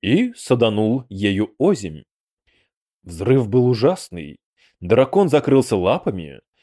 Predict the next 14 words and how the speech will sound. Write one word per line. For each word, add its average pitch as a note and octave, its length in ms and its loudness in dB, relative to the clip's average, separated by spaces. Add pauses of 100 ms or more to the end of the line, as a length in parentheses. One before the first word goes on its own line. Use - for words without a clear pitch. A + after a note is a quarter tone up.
(160)
а A#2+ 160 0
три A#3+ 220 -2
человека F3 880 2
спрятались G#3+ 680 0
за A2+ 160 2
тушей G#2+ 380 -2
Жрунделя. G#2 720 -4 (640)
"Гам!" C3+ 1200 0 (500)
взревел F#3 460 0
чёрный C3 420 2
пожиратель, G#2+ 760 -2 (280)
поглощая F3+ 760 2
ударную F#2 520 0
волну. A#2 500 -4